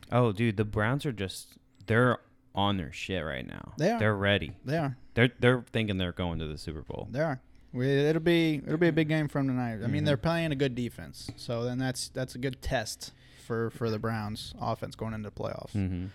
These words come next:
Speaker 2: Uh, the Raiders beat the Chiefs. Another surprise, kinda surprising game. I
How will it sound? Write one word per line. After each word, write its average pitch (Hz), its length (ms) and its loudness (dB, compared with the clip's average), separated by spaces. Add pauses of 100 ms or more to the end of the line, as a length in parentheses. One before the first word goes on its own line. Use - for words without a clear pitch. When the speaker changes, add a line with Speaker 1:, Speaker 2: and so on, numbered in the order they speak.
(360)
Speaker 2:
Uh, 143 320 6
the 135 80 6
Raiders 160 460 6
beat - 440 -4
the 143 80 -2
Chiefs. - 760 -8
Another 117 400 2
surprise, 117 640 0
kinda 131 180 0
surprising 120 460 0
game. 120 180 2
I 135 160 4